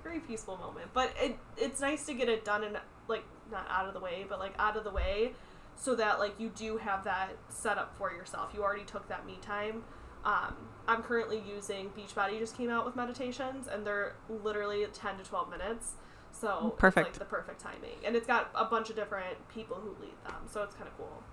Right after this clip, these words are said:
Speaker 2: Yeah, so I, for my meditations too, like I said, I've been using Headspace. I also use Marissa, so, um, she uploaded one on the Project Blissful Body Instagram.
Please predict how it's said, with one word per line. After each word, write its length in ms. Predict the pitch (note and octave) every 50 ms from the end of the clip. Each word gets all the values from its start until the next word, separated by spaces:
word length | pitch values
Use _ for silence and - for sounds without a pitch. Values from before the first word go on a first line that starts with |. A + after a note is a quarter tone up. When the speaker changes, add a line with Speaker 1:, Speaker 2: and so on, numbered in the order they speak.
| - -
Speaker 2:
Yeah, 300 | F#3+ G3+ F3 D3 C3+ D#3
so 260 | D#3+ - - G3 F3+
I, 360 | - - F3+ F#3 F#3+ G3 - -
for 120 | - A3
my 100 | G#3 G3+ G3
meditations 580 | G3+ G3 G3+ - A3+ F#3 - - G3 F3+ -
too, 180 | - - G3 E3+
like 180 | D#3 E3+ E3 -
I 40 |
said, 160 | F#3 - F#3+ F3
I've 100 | E3+ D#3+
been 100 | F#3 F#3+
using 280 | G3+ G#3 G#3+ G3+ G3
Headspace. 500 | F3 F#3 F3+ E3 - - - F3+ F3+ F#3 - -
I 80 | F#3
also 220 | F3+ F3+ F#3 - B3
use 180 | B3+ B3 A#3+
Marissa, 500 | A3+ G#3+ E3+ D3 D3+ E3 - G3 F#3+ F#3+
so, 320 | F#3 - G#3 F#3+ F#3 F#3 F3+ - - - - - - - - - - - - -
um, 580 | F#3+ G3 F#3 F3+ F3 F3 F3 F3 E3+ D3+ - -
she 260 | F3+ - - - B3 A3
uploaded 380 | - F#3 - G3 G3 F#3+ F#3+ F3+
one 120 | F3+ F3
on 100 | E3+ E3+
the 100 | E3+ E3+
Project 360 | E3 - - F3+ E3 - F3 -
Blissful 260 | F3 E3+ - - E3
Body 240 | D#3 D3+ C#3+ - -
Instagram. 600 | D#3+ - - F#3 - F#3+ F#3 F#3 G3 G#3 A3 A3+